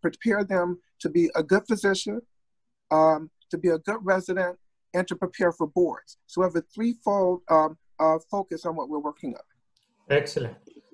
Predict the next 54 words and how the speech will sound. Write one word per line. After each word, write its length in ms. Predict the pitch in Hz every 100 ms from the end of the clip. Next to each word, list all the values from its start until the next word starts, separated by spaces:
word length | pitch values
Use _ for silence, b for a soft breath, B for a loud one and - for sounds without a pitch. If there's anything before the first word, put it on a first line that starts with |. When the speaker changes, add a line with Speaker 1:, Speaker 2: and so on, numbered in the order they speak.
| 196
Speaker 1:
And, 80 |
Speaker 2:
Thank 240 | 214 190 185
you. 60 | 156
Thank 280 | 165 165
you, 80 | 175
Speaker 1:
and 100 | 208
the 40 | 226
Speaker 2:
Doctor 140 | -
Speaker 1:
program 340 | - - 127
Speaker 2:
Coleman. 180 | - -
Uh, 160 | 135 139
Speaker 1:
directors 200 | 120 -
are 120 | 165 170
Speaker 2:
I 80 |
do 60 | 156
Speaker 1:
fully 200 | 180 208
Speaker 2:
want 260 | 196 190 190
to 80 |
Speaker 1:
aware 420 | 202 196 - 175 - _ _ _ _ _
Speaker 2:
I'm 100 | 135
sorry. 200 | 123 175
Speaker 1:
with 80 | 175
what 160 | 180 165
we 140 | 175
do. 120 | 180 175 _ _ _ _ _ _ -
Mm-hmm. 300 | 165 _ 202 - _ _ _ _ _ _ _ _ _ _
Speaker 2:
So 240 | - 202
I, 120 | 185 185
Speaker 1:
Go 40 |
ahead, 160 | 165 165
Speaker 2:
I 40 |
do 80 | 185
Speaker 1:
go 40 |
ahead. 100 | 208
Speaker 2:
want 240 | 190 196 190
to 380 | 190 185 185 156
dig 200 | 156 165
a 180 | 165 135
deep, 380 | 143 156 - -
a 140 | 156
bit 300 | 123 156 156
deeper 460 | 156 156 165 156 156
on 240 | 143 139
the 120 | 131
simulation 800 | 131 - 147 143 151 151 160 135
lab 440 | 131 131 135 127 - 139
that 280 | 131 123 135
you've 240 | 127 117
just 220 | 131 127
started, 560 | - 127 123 127 123 120
very 260 | 131 143 139
innovative 560 | 135 131 131 131 120
concept. 520 | 139 127 120 - 123
So 280 | - 143 123